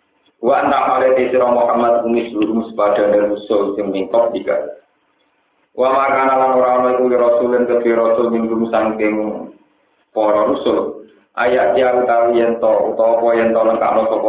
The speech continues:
rasul di ayat sing lan siji ayat, utawa lan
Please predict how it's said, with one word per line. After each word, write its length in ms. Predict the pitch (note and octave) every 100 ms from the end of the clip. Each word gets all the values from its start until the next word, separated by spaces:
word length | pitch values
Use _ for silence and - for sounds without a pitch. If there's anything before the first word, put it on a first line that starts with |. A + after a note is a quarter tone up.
| G#2+
rasul 320 | G#2+ A2 G#2+
di 160 | G#2+ F#2+
ayat 320 | G2+ G#2 G#2
sing 160 | G#2+ G#2
lan 240 | G#2 G#2 G#2
siji 240 | G2+ -
ayat, 480 | - - - - -
utawa 240 | G#2+ G#2
lan 180 | G#2 G#2+